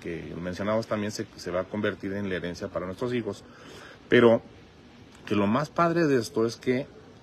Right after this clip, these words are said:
conforme va pasando el tiempo, las aportaciones prácticamente son, son recuperadas. Y quiero poner el ejemplo, por ejemplo, aquí en, a los sesenta y cinco años,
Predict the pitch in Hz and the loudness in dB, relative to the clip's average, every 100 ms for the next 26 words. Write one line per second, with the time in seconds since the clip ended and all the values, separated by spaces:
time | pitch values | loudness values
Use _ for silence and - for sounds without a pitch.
0 | - - - - - 110 104 104 98 98 | -20 -20 -20 -20 -6 -2 -2 -2 -2 2
1 | 117 147 147 151 143 120 - 107 95 113 | 2 0 -4 -2 -2 -2 -2 -2 -2 -4
2 | - - - - 104 107 - - - 101 | -6 -20 -16 -6 -4 -4 -2 -4 -4 -4
3 | 117 117 117 - 98 113 104 95 95 98 | -2 -2 -4 -6 -6 -6 -4 -4 -2 -4
4 | - 95 - 101 101 101 - 104 104 107 | -8 -8 -2 -2 -2 -6 -6 -6 -6 -10
5 | - - 87 82 80 78 - - - 117 | -12 -6 -2 0 0 -4 -10 -14 -2 0
6 | 107 95 95 95 92 90 101 101 95 - | 0 -2 -2 -2 -2 -2 -4 -6 -8 -8
7 | 82 - 95 87 - - 92 - 104 95 | -10 -10 -10 -10 -14 -8 -6 -4 -4 -2
8 | 87 82 85 - 85 92 85 85 82 127 | -4 -6 -8 -8 -8 -6 -6 -8 -6 -6
9 | - 120 110 165 | -2 -2 -2 -6